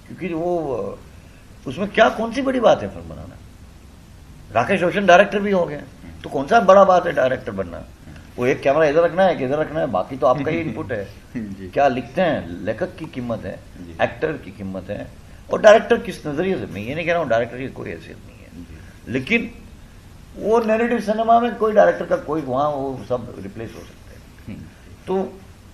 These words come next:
Speaker 1: यहाँ डायरेक्टर इंपॉर्टेंट रह जा-, बन जाता है जो छोटी फिल्म बनाते हैं, you know, और एक्टर्स कोई भी हो सकते हैं। तो
Speaker 2: जी।
Speaker 1: मुझे तो लगता है इसका भविष्य बहुत ही,
Speaker 2: जी।
Speaker 1: ओ, लेकिन वो उसकी मार्केटिंग,
Speaker 2: हाँ,
Speaker 1: लोगों तक
Speaker 2: वो
Speaker 1: पहुंचाना,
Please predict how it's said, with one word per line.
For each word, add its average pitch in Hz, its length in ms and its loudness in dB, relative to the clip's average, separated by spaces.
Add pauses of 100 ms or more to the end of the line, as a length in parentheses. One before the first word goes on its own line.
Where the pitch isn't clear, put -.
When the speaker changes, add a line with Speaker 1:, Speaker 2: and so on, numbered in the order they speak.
(240)
Speaker 1:
यहाँ 143 160 2
डायरेक्टर 170 360 6
इंपॉर्टेंट 156 400 2
रह 127 80 -4
जा-, 120 140 0
बन 98 360 -6
जाता 85 220 -10
है 73 120 -14 (500)
जो 85 140 -14 (100)
छोटी 110 200 -10
फिल्म 90 200 -10
बनाते 78 360 -16
हैं, 85 100 -18 (1120)
you - 80 -18
know, - 120 -14 (540)
और 139 140 4
एक्टर्स 170 360 0
कोई 170 180 -2
भी 175 100 -4
हो 165 140 -6
सकते - 240 -16
हैं। 107 220 -14
तो 127 80 -10
Speaker 2:
जी। 123 120 -8
Speaker 1:
मुझे 147 200 -4
तो 214 100 -4
लगता 185 340 -4
है 196 240 0
इसका - 340 -6
भविष्य 143 480 -10
बहुत 104 480 -10
ही, 135 160 -16 (440)
Speaker 2:
जी। 85 440 -16
Speaker 1:
ओ, 107 280 -10 (560)
लेकिन 247 280 -2
वो 196 140 -2
उसकी - 400 -6
मार्केटिंग, 98 840 -10 (240)
Speaker 2:
हाँ, 127 200 0
Speaker 1:
लोगों 113 120 -6
तक 107 60 -2
Speaker 2:
वो 107 80 -4
Speaker 1:
पहुंचाना, 101 680 -8